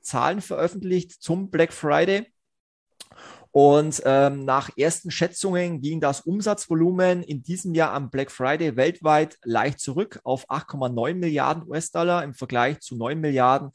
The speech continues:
U-S-Dollar im Jahr zweitausendzwanzig. Wobei man hier sagen muss, es ist natürlich das komplette Umsatzvolumen nicht nur online, sondern auch offline.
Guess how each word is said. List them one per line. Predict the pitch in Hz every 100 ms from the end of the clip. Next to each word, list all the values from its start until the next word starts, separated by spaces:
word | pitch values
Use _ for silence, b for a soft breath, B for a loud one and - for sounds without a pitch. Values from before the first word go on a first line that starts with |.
| b b b
U-S-Dollar | 117 - 139 - 135 139 135 -
im | 113 120 117
Jahr | 107 113 117 120
zweitausendzwanzig. | - 120 123 113 113 - - 107 175 - 220 - _ b b b b
Wobei | 113 131
man | 123
hier | 143
sagen | 147 139
muss, | 135 135
es | 127
ist | 123
natürlich | 123 135 123
das | 113
komplette | - 107 131 151
Umsatzvolumen | 139 156 147 143 127 131 143 151 143 110 113
nicht | 151 -
nur | 139 -
online, | 151 160 151 143
sondern | 120 135 -
auch | - 147 -
offline. | - 160 175 160 180